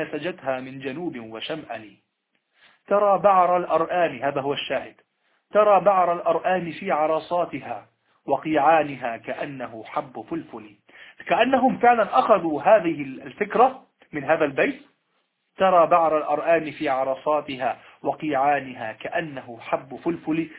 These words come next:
يعني كثير، يعني ال-، البقر الوحشي وهذه الأرآم تبقى كثيرا في هذه الأماكن، حتى أنك ترى من بعيد هذه ال-، ترى بعر هذه الأرآم كأنه حب الفلفل منثور، يعني كثير جدا.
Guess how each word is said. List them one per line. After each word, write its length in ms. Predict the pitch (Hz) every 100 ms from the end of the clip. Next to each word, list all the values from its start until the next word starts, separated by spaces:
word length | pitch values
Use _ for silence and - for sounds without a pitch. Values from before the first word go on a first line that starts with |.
| -
يعني 240 | 143 151 156
كثير، 560 | 156 151 185 180 143 - - -
يعني 340 | 151 147 156
ال-، 200 | 156 156
البقر 480 | 147 143 139 175 175
الوحشي 520 | 160 151 147 - 180 165
وهذه 380 | 147 165 165
الأرآم 480 | 156 143 147 185 190 - - _ -
تبقى 340 | 185 185 170
كثيرا 400 | 160 156 185 175
في 200 | 160 160
هذه 280 | 151 170 160
الأماكن، 540 | 160 147 156 165 135 117 - -
حتى 300 | 160 165 165
أنك 420 | 160 175 196 170
ترى 260 | 196 208 180
من 140 | 170
بعيد 520 | 156 165 202 240 190 - - _
هذه 340 | 175 196 165 175
ال-، 760 | 160 156 151 170 139 - 156
ترى 220 | 185 185 165
بعر 300 | 190 180 156
هذه 220 | 180 180
الأرآم 320 | 156 170 208
كأنه 300 | 170 165 196
حب 240 | 214 185
الفلفل 440 | 175 160 202 202 135
منثور، 500 | 131 147 165 190 139
يعني 160 | 147
كثير 280 | 151 165 214
جدا. 400 | 175 214 147 131